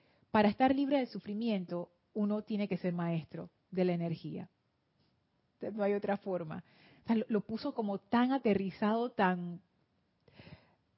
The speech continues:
o sea, si bien es cierto, la energía del amado Mahashohan a veces puede ser tan elevadora y tan sutil y tan mística en cierta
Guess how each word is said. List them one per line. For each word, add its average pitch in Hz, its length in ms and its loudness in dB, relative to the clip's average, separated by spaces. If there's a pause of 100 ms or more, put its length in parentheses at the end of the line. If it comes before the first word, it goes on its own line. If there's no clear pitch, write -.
(880)
o - 40 -20
sea, 269 100 0
si 233 180 0
bien 277 260 2
es 359 180 0
cierto, 294 480 2
la 269 80 2
energía 220 420 2
del 220 160 2
amado 185 280 0
Mahashohan 196 600 0
a 202 60 2
veces 202 220 0 (100)
puede 214 400 0 (500)
ser 220 180 6
tan 269 240 2
elevadora 214 800 4
y 233 100 2
tan 202 240 2
sutil 247 760 0
y 220 100 -2
tan 190 360 2
mística 226 440 -2
en 190 100 0
cierta 202 320 -2